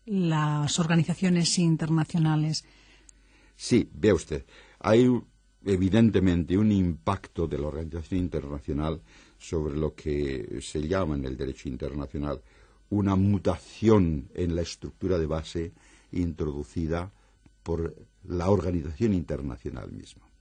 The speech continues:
Speaker 2: Vea, si nosotros comparáramos un poco la estructura y el derecho internacional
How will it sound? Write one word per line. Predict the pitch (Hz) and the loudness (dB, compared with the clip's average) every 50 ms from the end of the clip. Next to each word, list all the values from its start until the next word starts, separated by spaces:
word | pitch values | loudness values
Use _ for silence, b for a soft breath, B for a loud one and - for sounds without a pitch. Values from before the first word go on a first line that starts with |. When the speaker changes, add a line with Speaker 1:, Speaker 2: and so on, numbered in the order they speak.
| _ _ _ _ b b b b b b b b b b b b b | _ _ _ _ b b b b b b b b b b b b b
Speaker 2:
Vea, | - 101 92 - - | 0 0 0 0 0
si | - - - 98 | -6 -6 -2 -2
nosotros | 90 90 82 87 85 - 95 - | -2 0 -2 -2 -4 -4 -6 -8
comparáramos | - - 104 98 104 104 104 110 107 98 95 95 92 85 - | -6 -6 -6 -2 -2 2 2 4 4 4 2 0 0 -2 -4
un | 92 90 | -8 -8
poco | 85 - 104 95 - 87 87 | -4 -4 -4 -4 -2 -2 -2
la | 87 82 82 | 0 0 -2
estructura | 80 - - - - 85 76 - _ - 101 110 117 120 | -4 -8 -14 -12 -12 -12 -12 -12 _ -6 -2 -2 0 0
y | 120 117 | 2 2
el | 104 92 87 | 2 2 2
derecho | 80 85 87 90 - - | 2 0 -2 -2 -4 -6
internacional | 85 85 78 87 85 87 87 80 87 90 85 92 87 82 73 - | -6 -4 -4 -4 -4 -4 -6 -4 -4 -2 -2 0 0 -2 -2 -4